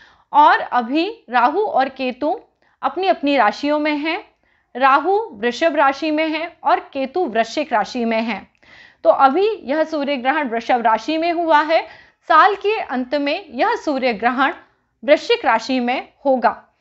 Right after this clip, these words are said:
तो हर वर्ष ही दोस्तों, इस प्रकार से यह ग्रहण पड़ते हैं। अब हम बात करते हैं मेष राशि के लोगों के लिए। मेष राशि के लोगों को अपने संतान पक्ष को लेके थोड़ा सावधानी बरतनी है, अपनी वाणी पे नियंत्रण रखना है,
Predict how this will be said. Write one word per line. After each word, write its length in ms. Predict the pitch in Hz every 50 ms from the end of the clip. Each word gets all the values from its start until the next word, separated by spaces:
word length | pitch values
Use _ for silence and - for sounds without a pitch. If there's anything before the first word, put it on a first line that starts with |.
| _ _ _ _ -
तो 100 | 339 320
हर 260 | 269 262 349 - 494
वर्ष 360 | 453 440 415 381 - - -
ही 100 | 311 320
दोस्तों, 440 | 240 269 247 247 247 - 311 330 -
इस 120 | - -
प्रकार 420 | _ - 247 247 262 247 240 262 254
से 320 | - - 302 330 415 - - _ _ _ _ _ _ -
यह 220 | 277 320 359 494 554 - - _ _ -
ग्रहण 300 | 214 - 247 262 277 294
पड़ते 400 | 294 - 254 226 214 - - 247
हैं। 300 | 240 240 233 - - _ _ _ _ _ _ -
अब 140 | 262 277 302
हम 180 | 349 262 262
बात 240 | 226 220 240 277 -
करते 260 | - 330 302 311 311
हैं 180 | 302 302 359 381
मेष 360 | 311 247 262 320 403 403 -
राशि 300 | 302 233 220 - - 262
के 160 | - - 262
लोगों 320 | 233 220 208 208 233 254 254
के 180 | 254 285 269
लिए। 340 | 269 269 277 285 339 494 523 - - - - - - _ _ 247
मेष 280 | 269 311 403 427 427
राशि 300 | 359 285 277 277 - 311
के 180 | 285 302 294 285
लोगों 340 | 269 240 233 226 247 277 269
को 200 | 269 294 311 330
अपने 460 | - - 220 - 254 262 277 311 339
संतान 640 | 339 - 277 240 240 240 - 254 254 294 381 403 - -
पक्ष 260 | 247 240 - - 277
को 180 | - - 277 262
लेके 420 | 254 233 226 226 233 302 349 494 - - - - - - _ -
थोड़ा 280 | 294 285 285 302 359 453
सावधानी 600 | 440 - 285 214 202 214 - 254 226 220 240 262
बरतनी 520 | 269 247 277 277 262 262 - 269 269 277 294
है, 160 | 330 381 -
अपनी 340 | - - 226 - 302 370 403
वाणी 340 | 277 247 214 208 220 240 240
पे 220 | 240 - 285 302
नियंत्रण 560 | 269 226 214 214 214 220 - 269 277 285 277
रखना 380 | 262 262 262 277 277 277 269 277
है, 260 | 285 302 339 415